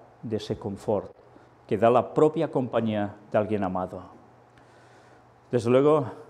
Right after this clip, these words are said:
es una tras otra la que nos está dando lecciones que la ciencia corrobora lo que precisamente Dios ya había mostrado. Y ahora cambiamos de apartado. Vamos a hablar sobre antediluvianos,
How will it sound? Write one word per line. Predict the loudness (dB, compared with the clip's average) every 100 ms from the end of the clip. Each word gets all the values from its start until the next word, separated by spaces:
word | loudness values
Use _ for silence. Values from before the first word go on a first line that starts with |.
| -8
es | -4 2
una | 2
tras | 4 2 4
otra | 2 2 0 -2 -10 -20 -6
la | -4
que | -2 -2
nos | -4
está | -2 2
dando | 2 2 2
lecciones | 4 2 2 0 0 -2 -8 -14 -20 -10 2
que | 6
la | 6
ciencia | 4 0 -2 0 0 2
corrobora | 2 0 2 0 0 -6 -18 -20 -20 _ 0
lo | 4 4
que | 4
precisamente | 2 -2 -2 0 2 0 0 -2 -2
Dios | -4 2 2 2 -4 -14
ya | -2 2
había | 2 2 -2
mostrado. | -2 -8 -10 -10 -12 -18 -20 _ _ _ _ -20 -20 -20 -20 -2
Y | 8
ahora | 8 10
cambiamos | 6 8 8 8 4
de |
apartado. | 4 4 4 4 6 2
Vamos | 4 4 4
a | 6
hablar | 6 4
sobre | 4 4 6 8
antediluvianos, | 6 6 2 4 6 4 6 4 4 -4 -6